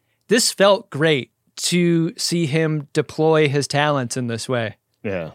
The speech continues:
Speaker 1: And that's not to say that Nurse Chapel is any slouch.
Speaker 2: No.
Speaker 1: They both kick a lot of ass.
Speaker 2: They do. This is a big, long, like, multi-phase fight sequence where they beat the shit out of a bunch of humans and Klingons,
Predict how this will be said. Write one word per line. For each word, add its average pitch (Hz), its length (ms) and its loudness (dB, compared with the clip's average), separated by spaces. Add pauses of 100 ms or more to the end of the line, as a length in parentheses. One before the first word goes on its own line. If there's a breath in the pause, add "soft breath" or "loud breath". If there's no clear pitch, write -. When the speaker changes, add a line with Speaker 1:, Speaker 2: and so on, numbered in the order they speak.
(140)
Speaker 1:
And 190 120 2
that's 262 180 2
not 294 200 4
to 294 100 2
say 254 280 4
that 254 360 2
Nurse 208 240 0
Chapel 190 460 2
is 147 100 2
any 190 140 2
slouch. 185 600 0
Speaker 2:
No. 107 280 2
Speaker 1:
They 185 100 2
both 214 300 0
kick 214 200 -2
a 202 40 2
lot 202 200 2
of 185 60 2
ass. 180 420 2 (160)
Speaker 2:
They 110 100 -4
do. 120 600 4 (220)
This 123 180 0
is 147 120 2
a 139 80 6
big, 127 380 2
long, 117 680 2 (300)
like, 107 300 -2
multi-phase 107 1160 2
fight 104 340 0
sequence 92 640 -4
where 98 240 0
they 101 440 0
beat 110 360 -2
the 107 80 -2
shit 101 340 0
out 101 180 0
of 92 60 -4
a 98 60 -4
bunch 120 300 0
of 131 160 -2
humans 127 360 0
and 113 120 -2
Klingons, 87 760 -4